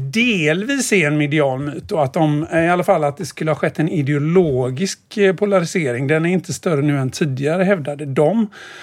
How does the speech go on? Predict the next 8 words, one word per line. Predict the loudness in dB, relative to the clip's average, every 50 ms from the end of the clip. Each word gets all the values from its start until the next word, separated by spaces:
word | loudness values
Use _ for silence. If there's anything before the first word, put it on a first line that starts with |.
| -20 -20 -20 -10
Däremot | -6 -2 2 4 4 6 6 4 4 2 0 -2 -2 0 -2 -2 -4 -8 -14 -16 -12 -10 -6
menar | -4 -2 0 0 0 0 0
de | -2 -2 -2
att | -4 -4 -6
det | -4 -4
finns | -2 -2 -2
tecken | -2 -4 -4 -4 -6 -4 -4 -4 -4 -4
på | -2 -2 0 0 0 -2 -4